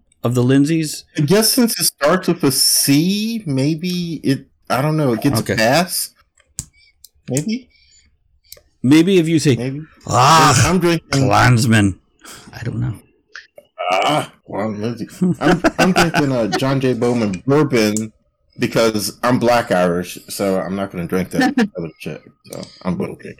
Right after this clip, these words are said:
Speaker 2: bourbon.
Speaker 1: Don't act like you don't like Irish whiskeys. But I also, let's face it, I said I'm drinking whiskey.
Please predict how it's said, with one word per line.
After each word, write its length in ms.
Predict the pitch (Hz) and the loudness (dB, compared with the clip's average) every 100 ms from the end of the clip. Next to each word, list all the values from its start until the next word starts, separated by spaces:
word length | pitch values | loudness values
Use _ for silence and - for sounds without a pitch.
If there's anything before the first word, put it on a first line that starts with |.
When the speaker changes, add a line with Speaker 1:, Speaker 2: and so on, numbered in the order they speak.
| - | -10
Speaker 2:
bourbon. 360 | 90 78 - - _ _ _ _ _ - | -6 -6 -10 -18 _ _ _ _ _ -2
Speaker 1:
Don't 180 | 285 233 | 2 4
act 220 | 110 - | 2 0
like 160 | 95 101 | -4 0
you 80 | |
don't 160 | 92 85 | -2 -2
like 180 | - - | -4 -4
Irish 340 | - - - | -4 -2 2
whiskeys. 560 | 76 - - - - - - | 2 2 -8 -10 -10 -14 0
But 160 | 165 - | 0 2
I 240 | 185 208 | 2 2
also, 680 | - 131 196 214 95 85 - _ _ | 0 0 0 2 -2 -2 -6 _ _
let's 180 | 147 147 | -2 -2
face 360 | - 180 180 - | 0 0 2 -2
it, 160 | 113 - - - _ | -6 -8 -20 -20 _
I 140 | - 175 | 0 2
said 220 | 180 170 | 4 2
I'm 100 | 139 | 2
drinking 380 | 131 123 104 98 | 2 0 0 0
whiskey. 380 | 120 - - | -2 -4 -10